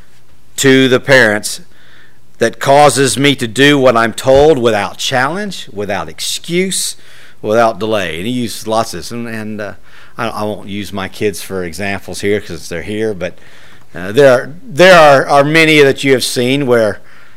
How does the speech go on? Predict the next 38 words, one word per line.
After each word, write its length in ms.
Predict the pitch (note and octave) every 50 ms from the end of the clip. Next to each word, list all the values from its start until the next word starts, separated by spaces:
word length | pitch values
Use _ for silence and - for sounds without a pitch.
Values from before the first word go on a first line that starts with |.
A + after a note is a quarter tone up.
| - - - - - - - - - - - - -
"I'll 100 | E3+ F#3
get 200 | F3 - F#3 F#3
to 100 | - -
that 180 | E3 E3 - -
in 60 | C3+
a 60 | B2+
little 200 | C3 C#3+ B2 A#2
bit. 280 | F2+ E2+ D#2+ D2 - - - - - - - - - - - - - - - - - -
Uh, 400 | A#2+ A2 G#2 G2 F2 F2 G#2 G#2 - - - - - - - - - - - - - - - - - - - - - - -
you 120 | - B2+ A2+
know, 280 | A#2 A#2 A2+ A#2 A#2
uh, 420 | A#2 A2 G#2+ G2+ F#2+ F#2 F2+ E2+ D#2+
why 640 | - - - G#2+ G2 - - - - D#3 B2+ C#3+ D3
don't 80 | D3+ C#3+
we 80 | C#3+
get 160 | A#2+ C#3 D3 D3
off 200 | C#3+ C3 - -
the 60 | A#2+
computer 520 | - C3 A#2 - - D#3 D3+ D3 C3 G#2
right 220 | G2 G2 F#2+ F#2+ F2+
now? 260 | F2 E2 E2 G2 C#3+
I'm 340 | F#3 G#3 G#3+ G#3 G3 E3+ C3
finishing 480 | - - G3+ G3+ G3 - - F#3 F3
this 180 | F3 E3+ - -
game." 560 | D3 D#3+ E3 D#3 C#3+ A2+ F2+ D#2 C#2+ - - - - - - - - - - - - - - - -
That's, 280 | D3 C3 - - -
that's 300 | - - B2 A#2 - -
an 60 | B2
excuse. 760 | B2+ B2 - - - - A3+ B3 A#3+ D3 G2 - - - - - - - -
Or, 100 | C3 D3
"I'll 240 | E3+ F#3+ G3 G3+ E3+
do 160 | G#3+ A#3+ B3+
it 40 | A#3+
in 60 | A3+
a 80 | A3+
little 220 | A3+ A#3 A#3 A3+ G#3
bit." 320 | D#3 C#3+ C3 F2+ - - - - - - - - - - - - - - - - - - - - - - - - - - - G#2
Delay. 640 | A#2 C3 C#3 D3+ D#3+ - - G2+ E2 D2+ C#2+ -